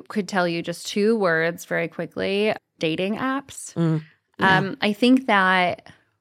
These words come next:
Speaker 1: what has felt hard for me about connection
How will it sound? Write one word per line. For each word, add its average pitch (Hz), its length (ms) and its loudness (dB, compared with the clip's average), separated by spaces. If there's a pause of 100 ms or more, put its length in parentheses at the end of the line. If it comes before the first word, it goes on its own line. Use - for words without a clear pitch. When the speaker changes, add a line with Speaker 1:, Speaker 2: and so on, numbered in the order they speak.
Speaker 1:
what 196 320 2
has 208 160 -2
felt 208 160 2
hard 185 600 2 (120)
for 190 140 -4
me 175 340 0
about 151 640 0
connection 156 1000 -4